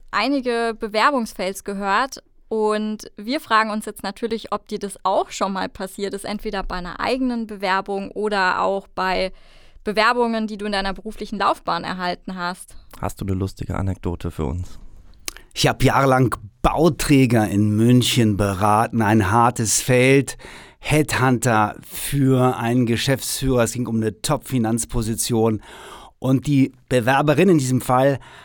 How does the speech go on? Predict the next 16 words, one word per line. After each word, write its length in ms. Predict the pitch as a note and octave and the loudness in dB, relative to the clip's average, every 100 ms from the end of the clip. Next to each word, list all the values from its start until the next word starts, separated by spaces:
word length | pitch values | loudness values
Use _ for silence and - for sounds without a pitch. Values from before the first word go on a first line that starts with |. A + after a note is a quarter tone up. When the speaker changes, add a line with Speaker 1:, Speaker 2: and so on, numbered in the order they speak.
| - | -10
Speaker 3:
hat 460 | - D#3+ - - | -4 -2 -4 -8
tatsächlich 1000 | - D3+ D#3 D#3 - D3 - D3 C3+ - - | -2 2 2 0 0 0 -2 -2 -2 -4 -10
ein 460 | - B2+ C3 C3+ B2 - - - - - _ - _ _ | -4 0 2 2 0 -4 -20 -20 -20 -20 _ -20 _ _
Telefongespräch 1160 | - D#3+ D3+ - F#3+ G3+ - - - C#2 D#2+ - - | -8 -4 -4 -6 -8 -6 -6 -10 -12 -10 -10 -14 -10
angenommen 1040 | B2 D3 D#3+ D3 C3+ B2+ B2+ C#3+ C#3 C#3+ - - - - _ _ - | -2 0 2 2 2 2 2 2 2 0 -4 -20 -20 -20 _ _ -4
und 260 | D3+ C#3+ - | 0 0 0
gesagt, 380 | B2 B2+ A#2+ | 0 0 0
das 160 | D3 C#3 | -4 0
muss 200 | D3+ C#3 | 0 0
ich, 280 | C3 - B2+ | -4 -4 -2
äh, 240 | B2 B2 B2 | 0 0 0
machen. 520 | C3+ C#3+ E3 F#3 C#3+ - - _ - | 2 2 2 0 0 -10 -20 _ -4
Und 340 | B2 A#2+ B2 | -2 -2 -2
daraufhin 960 | C3 C#3+ B2+ B2 B2 C3 B2+ B2 G2+ F2+ | -2 0 2 0 0 0 2 0 -4 -6
hat 200 | C3+ A#2+ | -6 -2
der 340 | B2 A#2 G#2 | -2 0 -4